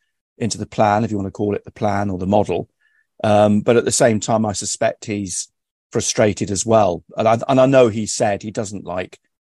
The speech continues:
pre-season. It's not a time he likes. Um, he'll be pleased once the window's shut and they can, as he sees it, pre-season lasts until the end of August, until that window is shut,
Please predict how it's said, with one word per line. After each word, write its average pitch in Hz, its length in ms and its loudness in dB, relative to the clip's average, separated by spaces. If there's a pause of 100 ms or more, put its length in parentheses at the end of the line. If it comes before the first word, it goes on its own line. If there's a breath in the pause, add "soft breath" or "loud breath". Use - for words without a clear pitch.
pre-season. 95 600 -2
It's 90 140 -2
not 107 180 4
a - 40 -6
time 92 260 -4
he 90 60 -4
likes. 95 500 -2 (480)
Um, 95 400 -2 (460 soft breath)
he'll 107 160 4
be 101 140 0
pleased 104 460 0
once 101 200 -4
the 98 100 -8
window's 98 360 -2
shut - 360 2
and 95 140 -6
they 95 120 -6
can, 98 340 -8 (320 soft breath)
as - 140 -2
he 120 120 6
sees 98 300 2
it, 110 120 -4
pre-season 110 560 0
lasts 104 420 0
until 104 280 -2
the 104 120 2
end 104 180 2
of 98 100 -4
August, 113 480 2
until 107 280 -4
that 110 180 -6
window 101 320 -2
is 104 120 -2
shut, - 420 -2